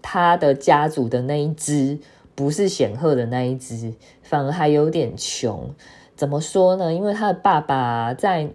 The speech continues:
就是相当于就是说是在满洲贵族家里面当个服务员，好，负责接待客人、引导礼仪的。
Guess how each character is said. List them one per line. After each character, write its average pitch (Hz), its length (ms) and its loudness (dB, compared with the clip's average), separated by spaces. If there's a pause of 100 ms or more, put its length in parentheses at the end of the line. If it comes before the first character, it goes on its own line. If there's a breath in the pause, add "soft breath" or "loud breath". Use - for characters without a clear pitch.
就 165 140 -4
是 160 480 -2 (160)
相 185 340 2
当 165 380 2
于 123 260 0
就 147 160 2
是 147 220 2
说 135 260 6
是 143 140 -4
在 143 240 2
满 120 300 -4
洲 165 200 6
贵 190 220 2
族 151 180 0
家 175 260 2
里 165 60 0
面 160 200 2
当 175 180 4
个 170 100 2
服 151 320 -2
务 208 200 2
员， 135 360 2 (320 loud breath)
好， 165 140 4
负 202 260 2
责 147 220 6
接 165 240 6
待 156 240 6
客 151 300 4
人、 104 280 -4 (200)
引 170 200 -2
导 160 240 6
礼 170 160 -4
仪 127 380 -6
的。 127 320 0